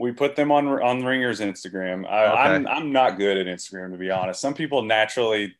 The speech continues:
Speaker 1: are just, like, think to, like, my wife's really good at Instagram. I'm not. I, I, I just, I'm more of a snarky joke, joke maker type, so I'm just naturally on, on Twitter more <laughs> often. But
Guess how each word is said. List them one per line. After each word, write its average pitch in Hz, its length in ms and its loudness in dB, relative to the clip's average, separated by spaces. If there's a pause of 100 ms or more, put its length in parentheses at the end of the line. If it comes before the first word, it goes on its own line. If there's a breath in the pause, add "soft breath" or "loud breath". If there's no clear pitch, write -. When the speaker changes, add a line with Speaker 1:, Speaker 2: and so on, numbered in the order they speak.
(100)
Speaker 1:
are 104 160 2
just, 92 240 -8
like, 92 260 -4
think 107 260 -8
to, 110 340 -4
like, 110 160 -4
my 117 120 4
wife's 107 300 2
really 80 160 -10
good 87 100 -8
at 69 80 -8
Instagram. 69 380 -14
I'm 78 140 -8
not. 58 220 -12 (140)
I, - 60 -6
I, 101 420 -2
I - 20 0
just, - 280 -12 (340 loud breath)
I'm 143 120 2
more 143 180 6
of 135 60 4
a 117 40 0
snarky 117 480 2
joke, 104 260 2 (300)
joke 107 280 0
maker 101 280 -4
type, 95 340 2
so 98 100 -2
I'm 95 160 -2
just 98 160 -12
naturally 92 500 -6
on, 92 380 -8
on 95 140 -10
Twitter 95 300 -6
more 92 180 0
<laughs> - 140 -2
often. - 440 -4
But 147 320 2